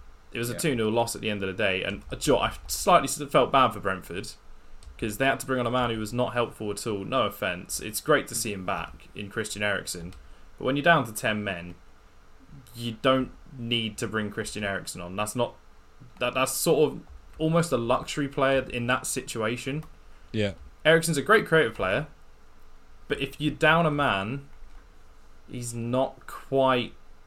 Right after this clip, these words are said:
Speaker 1: the player you'd want. But considering Thomas Frank said pre-game, "Eriksen will play today," he kind of, Josh Da Silva wrote,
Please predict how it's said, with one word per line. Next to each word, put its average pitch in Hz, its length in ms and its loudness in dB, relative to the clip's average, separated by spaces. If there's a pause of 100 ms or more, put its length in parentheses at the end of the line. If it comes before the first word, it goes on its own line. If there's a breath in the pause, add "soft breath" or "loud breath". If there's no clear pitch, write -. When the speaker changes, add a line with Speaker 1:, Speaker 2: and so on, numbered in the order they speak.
(640)
Speaker 1:
the 110 80 -2
player 123 360 4
you'd 110 280 -4
want. 107 380 0
But - 180 -10
considering 135 560 2
Thomas 131 300 0
Frank 123 280 0
said 120 220 0
pre-game, 110 720 0 (440)
"Eriksen 127 580 4
will 120 200 2
play 120 320 2
today," 95 500 -4 (520)
he - 140 -12 (180)
kind 143 420 4
of, 110 300 -2 (120)
Josh 139 360 4
Da 135 80 -6
Silva 113 480 4
wrote, 107 420 4